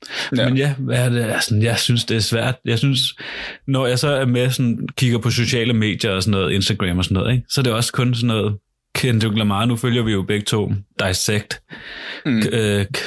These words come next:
Speaker 2: Kim Kr-, hvad hedder, K-, K-, K-, K-, Kushner?
Speaker 1: Kyle Kushner.
Speaker 2: <laughs> Det er ikke et navn, man kan udtale. Øh, ja, men han er jo også bare sådan Kendrick Lamar og sådan Denzel Curry og sådan noget. Det er sådan det.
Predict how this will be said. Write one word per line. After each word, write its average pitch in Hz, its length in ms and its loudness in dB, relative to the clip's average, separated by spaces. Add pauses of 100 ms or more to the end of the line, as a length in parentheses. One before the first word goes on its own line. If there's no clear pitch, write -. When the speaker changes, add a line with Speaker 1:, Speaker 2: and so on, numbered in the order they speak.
(140)
Speaker 2:
Kim 101 240 4 (140)
Kr-, 104 480 0
hvad - 100 0
hedder, 113 400 0
K-, - 60 -6
K-, 113 320 0
K-, 143 340 0
K-, 131 40 0
Kushner? 135 380 2
Speaker 1:
Kyle 127 260 2
Kushner. 151 380 0 (560)
Speaker 2:
<laughs> - 600 -10
Det 127 120 0 (100)
er - 20 -6
ikke - 240 -2
et - 140 -10
navn, - 140 -4 (100)
man 101 120 2
kan 98 100 2
udtale. 101 420 0 (1080)
Øh, 120 360 0
ja, 110 240 0
men 117 160 0
han 135 160 2
er 131 40 0
jo 113 100 0
også 127 140 0
bare 117 140 0
sådan 113 180 2
Kendrick 110 340 0
Lamar 104 360 2
og 104 180 0
sådan 98 360 2 (160)
Denzel 107 320 2
Curry 104 360 0
og 104 100 0
sådan 107 60 0
noget. 92 200 0
Det 113 80 2
er 107 40 2
sådan 104 220 2
det. 101 160 0